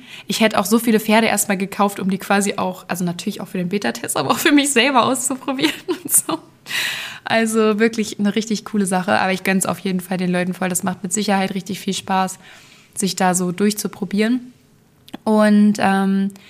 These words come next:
ja, ich hab schon da so ein bisschen durchgeguckt. Sie hatte sich schon einige Frisuren angeguckt. Und ja, insgesamt finde ich, sieht das alles eigentlich ziemlich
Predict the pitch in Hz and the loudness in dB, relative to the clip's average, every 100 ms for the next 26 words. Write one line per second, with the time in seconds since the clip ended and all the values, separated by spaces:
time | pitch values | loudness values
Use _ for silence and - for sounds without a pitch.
0 | - - - 202 196 247 - 233 220 220 | -20 -20 0 0 2 -2 0 2 4 2
1 | 220 214 277 - - - 233 220 208 - | 2 0 -2 -6 -14 -8 -6 -2 -2 -2
2 | - 214 202 202 202 185 277 330 277 277 | -4 -2 -2 -2 -4 -2 -2 -2 -4 -6
3 | 269 - 247 247 - - - - _ - | -6 -4 -4 -4 -16 -20 -20 -20 _ 0
4 | 202 202 202 208 196 - _ _ 226 233 | 2 2 2 2 0 -6 _ _ 0 2
5 | 220 - 269 285 285 - - 269 285 - | 2 2 2 2 -2 -14 -6 -2 -2 -2
6 | 226 247 254 - 226 247 - 226 233 - | -2 0 0 0 -2 -2 -2 -4 -6 -4
7 | 240 233 226 | 0 2 0